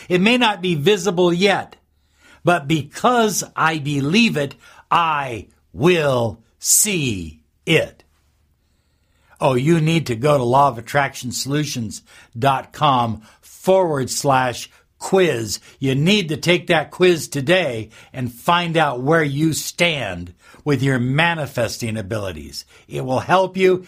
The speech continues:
It's free. It's a gift. We want to give it to you. Take it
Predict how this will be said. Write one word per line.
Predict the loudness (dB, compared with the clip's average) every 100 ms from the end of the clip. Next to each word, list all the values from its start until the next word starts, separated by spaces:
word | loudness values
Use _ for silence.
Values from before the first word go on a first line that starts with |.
| -10
It's | -8 -8
free. | -2 2 4 2
It's | 0 -4
a | -6
gift. | 0 2 2 -2 -20 _ _ _ -4
We | 0
want | 2 2
to | -2
give | 0 2 2
it | -2 2
to | 4
you. | 4 2 0 -6 _ _ _ _
Take | -2 0 0 -6
it | -8